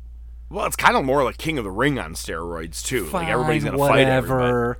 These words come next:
Speaker 1: Oh, piss off.
Speaker 2: <laughs>
Speaker 1: But, that being said, to make this even more impactful, all, uh, regular round-robin matches have been cut from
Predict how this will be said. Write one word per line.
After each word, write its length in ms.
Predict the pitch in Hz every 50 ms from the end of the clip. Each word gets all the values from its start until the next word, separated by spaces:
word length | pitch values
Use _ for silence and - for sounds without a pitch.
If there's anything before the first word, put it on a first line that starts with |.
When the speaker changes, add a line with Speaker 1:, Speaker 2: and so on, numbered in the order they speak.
| -
Speaker 1:
Oh, 220 | 294 165 165 160 151
piss 300 | 151 - 143 123 - -
off. 280 | 90 - 76 78 - 160 - - - 143
Speaker 2:
<laughs> 160 | - - - -
Speaker 1:
But, 320 | 170 190 180 - - - - - - - - - - - - - -
that 200 | 131 160 180 180
being 200 | 190 180 160 131
said, 360 | - - 185 175 135 117 - - - - - - - - - - -
to 100 | - 147 135
make 260 | 135 139 151 - -
this 260 | 143 143 127 - - -
even 340 | 151 151 147 135 135 127 123
more 240 | 117 127 143 151 135
impactful, 720 | 113 98 92 82 95 98 90 82 - - - 90 90 92 - - - - - - - - - - - - -
all, 560 | 123 127 131 135 143 147 147 147 160 170 160 - - - - - - - - - - - - - - - - - - - -
uh, 600 | 101 98 95 92 92 87 90 92 90 90 87 87 - - - - - - -
regular 800 | 90 90 95 120 135 143 143 156 147 151 151 156 160 160 156 - - - - - - - -
round-robin 1000 | 95 95 107 117 123 135 143 139 120 107 127 123 127 127 123 127 123 120 113 113
matches 680 | 123 131 135 135 - - - 82 71 71 78 - - - - - - - - - - - - - - - - -
have 180 | - 107 104 92
been 180 | 107 101 95
cut 300 | - - - - 135 -
from 260 | - - - 101 -